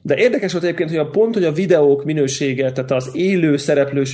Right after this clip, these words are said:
videók voltak a leggyengébbek egyébként ilyen immerzió szempontjából, mert ugye jobban áll, kilóg a lóláb,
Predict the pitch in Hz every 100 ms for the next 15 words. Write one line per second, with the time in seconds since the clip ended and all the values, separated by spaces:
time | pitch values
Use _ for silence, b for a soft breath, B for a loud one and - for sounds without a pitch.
0 | 135 165 156 135 127 120 127 123 123 127
1 | 131 131 131 139 131 120 113 113 110 113
2 | 117 117 113 - 123 120 123 123 123 117
3 | 110 113 123 123 123 127 120 120 117 120
4 | 120 120 120 B B B 127 131 139 139
5 | 139 147 151 123 127 127 127 135 123 117
6 | 113 117 110 104 104